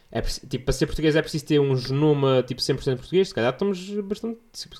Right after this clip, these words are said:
tipo, se calhar o nosso primeiro-ministro não é português também. Agora. Pá, e depois o mais engraçado é que havia malta a dizer esse tipo de comentário. Malta que é imigrante, a dizer esse tipo de comentário. Eu tive um, uma pessoa,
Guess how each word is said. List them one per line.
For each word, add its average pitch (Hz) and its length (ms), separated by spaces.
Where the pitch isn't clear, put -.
tipo, 113 120
se - 80
calhar 113 140
o 123 40
nosso 135 120
primeiro-ministro 156 440
não 233 60
é - 20
português 185 300
também. 147 280
Agora. 107 320
Pá, - 220
e 175 60
depois 202 220
o 214 40
mais 202 180
engraçado 180 400
é 123 40
que 147 140
havia 202 180
malta 143 540
a 147 80
dizer 202 220
esse 196 120
tipo 185 140
de - 60
comentário. 160 280
Malta 208 160
que 233 100
é 233 40
imigrante, 220 560
a 165 40
dizer 160 160
esse 180 100
tipo 170 120
de - 20
comentário. 170 340
Eu 160 80
tive 208 200
um, 165 160
uma 175 200
pessoa, 117 420